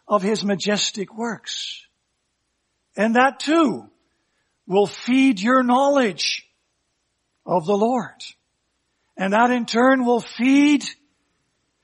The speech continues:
your confident expectation in the Lord.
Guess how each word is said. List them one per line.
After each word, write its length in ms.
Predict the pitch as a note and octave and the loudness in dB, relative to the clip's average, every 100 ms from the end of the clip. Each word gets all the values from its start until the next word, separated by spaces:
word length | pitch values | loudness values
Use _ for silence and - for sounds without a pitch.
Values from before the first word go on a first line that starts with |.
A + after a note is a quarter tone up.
| _ | _
your 220 | F#3 B3+ - | 0 0 0
confident 760 | G#3 C#4 D#4+ D4+ D4 C#4+ C#4+ | 2 4 4 0 -2 0 2
expectation 1120 | C#4 - C#4 C4+ - E4+ D4+ - C4 G3+ C3 - _ _ _ _ _ _ _ _ | 0 -2 -6 -6 0 2 2 0 -4 -6 -10 -18 _ _ _ _ _ _ _ _
in 180 | G3+ G#3+ | -2 2
the 100 | A3+ | 4
Lord. 540 | A3 C#4 C#4 F3+ C3+ | 6 6 4 2 -6